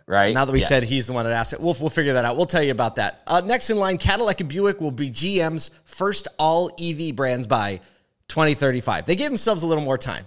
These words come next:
Speaker 2: but they said
Speaker 1: That's
Speaker 2: th-,
Speaker 1: strong.
Speaker 2: they're going
Speaker 1: I,
Speaker 2: all
Speaker 1: look,
Speaker 2: E V.
Speaker 1: I can see that happening. That's,
Speaker 2: That's
Speaker 1: what,
Speaker 2: realistic.
Speaker 1: thirteen years
Speaker 2: That
Speaker 1: from now?
Speaker 2: feels
Speaker 1: Yeah,
Speaker 2: realistic.
Speaker 1: come on. Very
Speaker 2: Um,
Speaker 1: realistic.
Speaker 2: Hyundai, Kia, Genesis will have thirty-one E V models by twenty twenty-seven.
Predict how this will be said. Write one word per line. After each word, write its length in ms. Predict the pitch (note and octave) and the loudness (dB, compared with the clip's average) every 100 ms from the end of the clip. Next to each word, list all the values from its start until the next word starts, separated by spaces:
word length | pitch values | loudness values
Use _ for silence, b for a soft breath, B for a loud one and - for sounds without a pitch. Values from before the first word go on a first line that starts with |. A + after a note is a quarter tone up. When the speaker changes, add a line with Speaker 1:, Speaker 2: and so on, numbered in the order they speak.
| - | -8
Speaker 2:
but 100 | A#2 | -4
they 80 | |
said 160 | C#3+ D3+ | -2 0
Speaker 1:
That's 120 | - | -2
Speaker 2:
th-, 80 | D3 | -2
Speaker 1:
strong. 180 | - F#2 | -2 -2
Speaker 2:
they're 120 | F#3+ | -4
going 260 | A3 D4 G#3+ | -2 2 4
Speaker 1:
I, 60 | |
Speaker 2:
all 120 | F3+ E3 | 2 2
Speaker 1:
look, 200 | C#3 - | 2 2
Speaker 2:
E 120 | B2+ | 2
V. 20 | F3 | 2
Speaker 1:
I 80 | |
can 160 | A4 B4 | 2 0
see 220 | - G4 | 0 4
that 180 | G4 F4+ | 6 8
happening. 540 | F#4 F#4+ - F#3 - - | 8 6 2 -6 -6 2
That's, 300 | D#4+ - - - | 2 2 -4 -12
Speaker 2:
That's 340 | A2+ G#2 E3 | -10 0 6
Speaker 1:
what, 140 | F3+ | 6
Speaker 2:
realistic. 560 | F#3+ E3 D3+ D#3 C3 F#2+ | 6 4 6 4 0 0
Speaker 1:
thirteen 380 | F3+ F3 F3+ D#3 | 0 0 0 0
years 180 | C#3 F#3+ | 0 2
Speaker 2:
That 120 | D3+ | 2
Speaker 1:
from 80 | - | 4
now? 40 | F3+ | 2
Speaker 2:
feels 160 | C3+ | 2
Speaker 1:
Yeah, 140 | A2 G2+ | 2 2
Speaker 2:
realistic. 400 | D3 C3 - C3 | 2 -2 -2 -2
Speaker 1:
come 80 | |
on. 180 | E2+ - b b b | -4 -8 b b b
Very 220 | D3+ C#3+ | 4 4
Speaker 2:
Um, 60 | G#2 | 2
Speaker 1:
realistic. 520 | F2+ D2+ C2 - - | -2 -6 -10 -14 -4
Speaker 2:
Hyundai, 400 | A3+ A#3 A#3 G#3 | -2 4 2 2
Kia, 280 | - A#3+ G3 | -4 0 0
Genesis 600 | D#3 G#3 A3 A3 A3 F3+ | 2 0 2 0 0 0
will 80 | E3+ | 0
have 180 | D#3 | 0
thirty-one 840 | - - G3+ A3 A#3 E3 F3+ F3 F3 - | -2 -2 0 2 0 0 0 0 -4 -4
E 140 | F3 | -2
V 220 | D3 E3+ | 0 -2
models 460 | C#3 C#3 C3+ C3+ A#2+ | -4 -2 0 0 0
by 140 | A2+ | -2
twenty 380 | - - E3 D#3+ | -4 -4 -2 -2
twenty-seven. 840 | - D3 C3+ - C#3+ C3+ F#2+ F2+ | -4 -6 -6 -4 -2 -2 -2 -10